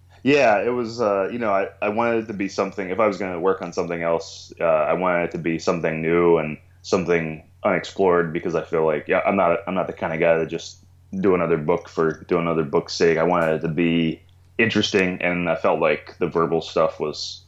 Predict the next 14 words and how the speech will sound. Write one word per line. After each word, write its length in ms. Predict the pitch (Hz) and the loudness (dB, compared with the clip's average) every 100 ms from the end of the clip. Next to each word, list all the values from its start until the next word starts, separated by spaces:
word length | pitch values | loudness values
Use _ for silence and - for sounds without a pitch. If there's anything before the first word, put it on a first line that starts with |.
| _ - | _ -4
you 60 | |
know, 100 | 101 | 0
nobody 280 | 95 90 90 | 2 2 2
had 100 | 82 | 2
really 560 | 87 85 80 80 76 - _ _ 92 | 2 2 2 -2 -6 -10 _ _ -6
delved 300 | 80 85 85 | 0 0 0
much 240 | 85 80 | -4 -4
into 120 | 87 82 | -2 -4
the 80 | 78 | 0
verbal 260 | 85 82 | 0 0
stuff 200 | 82 90 | 0 0
at 80 | 80 | 2
all. 200 | 85 87 | 2 2
Like, 320 | 80 80 - | 2 -2 -8